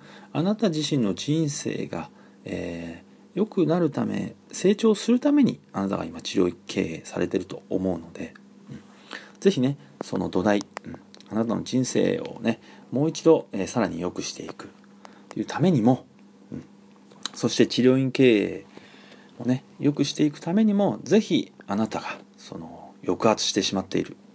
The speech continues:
うん、封印してしまっている、無意識にですね、うん、そんなことはないって思うかもしれないんですけども、必ず無意識にあの、封印していると思っていますから、うん。そういった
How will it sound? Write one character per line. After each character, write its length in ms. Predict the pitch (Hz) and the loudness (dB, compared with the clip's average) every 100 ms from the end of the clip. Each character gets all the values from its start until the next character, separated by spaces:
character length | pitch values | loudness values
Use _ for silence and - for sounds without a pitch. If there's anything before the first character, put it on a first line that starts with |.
| - - - | -20 -20 -16
う 80 | 143 | -16
ん、 40 | - | -14
封 200 | - 110 | -2 2
印 100 | 110 | 2
し 60 | 107 | 2
て 80 | 123 | -2
し 120 | 127 | 0
ま 60 | 139 | -2
っ 60 | |
て 120 | 143 147 | 0 0
い 40 | |
る、 120 | 151 - - - - | 0 -8 -20 -14 2
無 140 | 110 | 4
意 60 | 165 | 4
識 200 | - 107 | 2 -2
に 60 | 85 | -2
で 60 | |
す 100 | 85 | -2
ね、 140 | 147 - - - - | -4 -4 -10 -20 -16
う 40 | |
ん、 120 | 113 - - - - - - - - - | -16 -16 -20 -20 -20 -20 -20 -20 -20 -16
そ 180 | - 117 | -6 2
ん 40 | |
な 80 | 139 | 4
こ 80 | 151 | 6
と 80 | 113 | 4
は 40 | |
な 120 | 107 | 4
い 40 | 131 | 2
っ 40 | |
て 340 | - - - - | 0 -10 -6 -2
思 160 | 117 | 0
う 40 | 143 | 0
か 100 | 117 | -2
も 80 | |
し 120 | 101 - | -2 -4
れ 60 | |
な 100 | 131 | -4
い 40 | 139 | -4
ん 20 | |
で 60 | |
す 80 | - | -6
け 60 | - | -4
ど 100 | 147 | -4
も、 140 | 156 - - - - | -4 -8 -18 -18 -12
必 300 | - 135 156 | -4 -2 2
ず 100 | 131 | 4
無 100 | 120 | 4
意 60 | |
識 220 | 139 - 87 | 2 -2 -2
に 200 | 95 - - - - - - | -2 -4 -16 -20 -20 -20 -18
あ 60 | - | -14
の、 280 | - 87 - | -14 -14 -12
封 220 | - 98 | -4 -2
印 120 | 98 | 0
し 80 | 95 | 0
て 120 | - | 0
い 20 | 104 | 0
る 80 | |
と 140 | - 85 | 0 -2
思 220 | 90 92 | -2 -4
っ 20 | |
て 360 | 90 - 90 - - | -6 -6 -8 -8 -10
い 40 | 98 | -8
ま 120 | 98 | -6
す 100 | - | -6
か 80 | - | -8
ら、 180 | - - - - - - - - 180 | -10 -18 -20 -20 -20 -20 -20 -20 -20
う 40 | |
ん。 60 | - - - - | -20 -20 -20 -20
そ 160 | - - | -10 -8
う 20 | |
い 40 | 87 | -4
っ 40 | |
た 260 | - 113 | 2 2